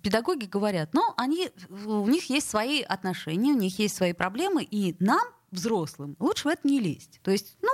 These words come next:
м, м, они сами разберутся, дети сами разберутся.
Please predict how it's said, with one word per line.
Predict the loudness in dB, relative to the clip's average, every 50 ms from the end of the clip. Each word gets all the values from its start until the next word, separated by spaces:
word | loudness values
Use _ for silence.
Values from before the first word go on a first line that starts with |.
| 0 -2 _ -4
м, | -2 -2 -2 0 -2
м, | -2 0 2 2 2
они | 4 2 2 2
сами | 0 0 -2 0 -2 -4 -6 -4
разберутся, | -4 -4 -2 0 -2 -2 -2 -6 -10 -4 -2
дети | 0 0 0 -2 -4
сами | -4 -2 0 0 0 -2
разберутся. | -4 -4 -4 -4 -4 -4 -4 -6 -10 -12